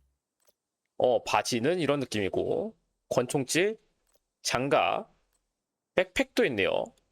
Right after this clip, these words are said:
오, 백팩이 상당히 큰데요.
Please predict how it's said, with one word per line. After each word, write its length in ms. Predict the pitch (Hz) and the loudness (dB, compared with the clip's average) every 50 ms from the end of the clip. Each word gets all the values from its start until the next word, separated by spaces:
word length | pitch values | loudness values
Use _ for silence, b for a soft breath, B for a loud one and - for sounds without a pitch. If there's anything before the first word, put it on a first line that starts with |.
| _ _ _ _ _ _ _ _ _ _ _ _ _ _ _ _ _ _ _ _ _ _ _ _ _ _ _ _ _ _ _ _ _ _ _ _ _ _ - | _ _ _ _ _ _ _ _ _ _ _ _ _ _ _ _ _ _ _ _ _ _ _ _ _ _ _ _ _ _ _ _ _ _ _ _ _ _ -4
오, 340 | - 113 113 120 120 104 - | -2 0 0 0 -2 -2 0
백팩이 760 | - 147 - - - 262 262 254 247 233 196 151 123 110 101 | -2 -2 -2 -2 -2 -2 0 0 0 0 0 0 0 0 0
상당히 540 | - - - 220 240 247 277 277 262 240 180 | -2 -2 -2 -2 0 0 0 0 0 0 -2
큰데요. 560 | - - - 240 - - 117 92 - - - | -4 -4 -4 -2 0 0 0 0 0 -4 -8